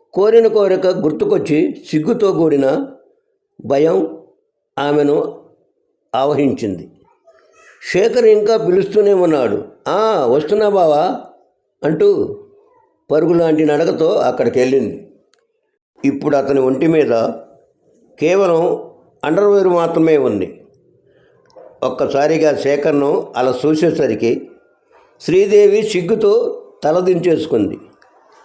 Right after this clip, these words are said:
అతను మాత్రం పట్టించుకోకుండా, "ఏది షాంపూ, ఎక్కడుందో చూపించు" అన్నాడు.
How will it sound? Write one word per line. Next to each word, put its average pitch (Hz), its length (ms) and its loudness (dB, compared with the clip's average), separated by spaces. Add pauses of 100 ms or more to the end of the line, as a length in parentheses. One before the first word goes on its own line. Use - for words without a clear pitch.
(220)
అతను 170 240 -2
మాత్రం 202 500 -2
పట్టించుకోకుండా, 190 960 -2 (120)
"ఏది 202 320 2
షాంపూ, 185 680 -2 (800)
ఎక్కడుందో 208 520 2
చూపించు" 185 480 0
అన్నాడు. 123 360 0